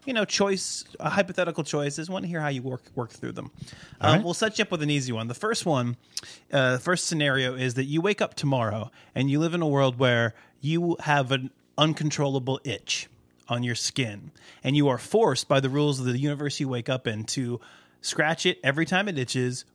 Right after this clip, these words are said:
Speaker 1: with s-, your fingers on skin.
Speaker 2: Okay.
Speaker 1: It can be either in between your toes,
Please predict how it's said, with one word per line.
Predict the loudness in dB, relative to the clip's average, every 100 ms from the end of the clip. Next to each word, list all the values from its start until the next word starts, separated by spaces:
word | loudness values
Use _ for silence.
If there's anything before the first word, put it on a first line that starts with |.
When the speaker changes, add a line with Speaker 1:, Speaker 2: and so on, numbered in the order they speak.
| -4
Speaker 1:
with | 0 0 -4 -18 -10
s-, | -8 -8 -8
your | -2 0
fingers | 2 0 2 0
on | 2 2 2
skin. | -2 -6 -10 -18 _ -6
Speaker 2:
Okay. | -4 0 0 -2 -10 _ -2
Speaker 1:
It | 2 4
can | 4
be | 4 0 0 4
either | 4 6 4 4 0 -6 _ _ _ 2
in | 4
between | 4 4 2
your | 2
toes, | 4 4 2 -4